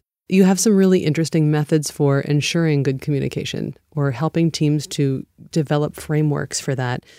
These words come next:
Can you talk a little bit about what do you recommend for people, and what are some,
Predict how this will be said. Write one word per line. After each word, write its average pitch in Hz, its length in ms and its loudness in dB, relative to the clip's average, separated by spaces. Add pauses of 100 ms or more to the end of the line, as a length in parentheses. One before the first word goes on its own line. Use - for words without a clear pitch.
(200)
Can 247 100 4
you 349 60 8
talk 269 260 0
a 277 60 2
little 254 140 2
bit 226 100 2
about 175 320 0
what 175 260 2
do 190 60 4
you 180 120 4
recommend 143 560 0
for 147 140 -4
people, 143 360 -2
and 135 120 0
what 143 120 0
are 147 80 0
some, 139 360 -2